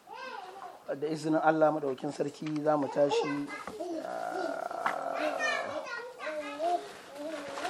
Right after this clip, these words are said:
za mu ci gaba da karatun littafin Shatubiya. Muna babul fatihi wal imalati wa bainal hufain. قال الإمام الشاطبي رحمه الله تعالى: "ولكن أحيا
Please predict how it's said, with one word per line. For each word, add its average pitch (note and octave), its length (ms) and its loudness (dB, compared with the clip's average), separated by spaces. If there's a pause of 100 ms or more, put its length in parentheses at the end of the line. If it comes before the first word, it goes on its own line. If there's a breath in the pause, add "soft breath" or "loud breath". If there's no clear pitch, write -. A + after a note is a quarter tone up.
(420)
za F3 120 12
mu F3+ 120 12
ci F3+ 100 2
gaba D#3+ 200 10
da D#3 80 12
karatun C#3+ 420 4
littafin D#3+ 400 8
Shatubiya. D3+ 580 8
Muna D#3+ 300 12
babul D#3 400 12
fatihi D#3 400 0
wal D3 240 4
imalati D3+ 500 8
wa C3+ 100 4
bainal C#3+ 280 2
hufain. B2 340 -2 (1800)
قال F3 200 12
الإمام E3 420 10
الشاطبي D3+ 580 2
رحمه D#3 480 4
الله D3 320 8
تعالى: E3 440 12 (920)
"ولكن E3+ 600 10
أحيا D#3+ 800 10